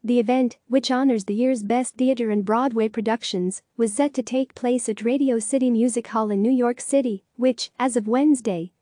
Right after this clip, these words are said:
has more than seventeen thousand confirmed cases of coronavirus. "The health and safety of the Broadway community, artists and fans is of the utmost importance to us,"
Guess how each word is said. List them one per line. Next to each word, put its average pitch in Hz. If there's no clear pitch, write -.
has 226
more 262
than 226
seventeen 254
thousand 233
confirmed 233
cases 226
of 208
coronavirus. 233
"The 226
health 262
and 220
safety 262
of 190
the 185
Broadway 233
community, 226
artists 269
and 233
fans 208
is 233
of 214
the 220
utmost 247
importance 240
to 220
us," 196